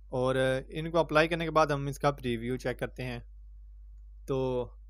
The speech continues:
इसके लिए क्या करेंगे, हम यहाँ पे कोई भी स्लाइड ओपन कर लेंगे या फिर अपनी मर्ज़ी से यहाँ पे कोई भी एडिट कर लें, बना लें। मेरे पास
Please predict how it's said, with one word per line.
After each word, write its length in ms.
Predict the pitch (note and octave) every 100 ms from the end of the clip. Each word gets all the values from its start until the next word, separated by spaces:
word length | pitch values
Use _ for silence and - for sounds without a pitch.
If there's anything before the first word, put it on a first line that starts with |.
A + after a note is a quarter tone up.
| - - - -
इसके 220 | F#3 F3+ G#3+
लिए 120 | G3
क्या 180 | G3 G3
करेंगे, 300 | G3 F#3 F#3
हम 220 | E3+ D3+
यहाँ 240 | B2+ C3+
पे 140 | D3 C#3+
कोई 240 | D3 D3
भी 160 | C3+ C3+
स्लाइड 380 | - B2+ C3 C#3
ओपन 400 | - C3 C#3 A#2+
कर 180 | A2
लेंगे 360 | G2+ G2 G2 G2 - - - - - - - -
या 180 | A#2+ B2
फिर 180 | C3+ C3
अपनी 260 | B2 B2+
मर्ज़ी 260 | A#2+ A#2 B2+
से 140 | -
यहाँ 240 | A#2 A2+ A2+
पे 180 | A#2 A2 - -
कोई 160 | B2+ C3
भी 100 | C3
एडिट 260 | B2 C#3
कर 160 | - C3+
लें, 160 | B2+ A2+
बना 220 | A2+ A#2+
लें। 180 | C3 A#2+ - - - - B2
मेरे 180 | C#3+ D#3+
पास 400 | D3+ D3 -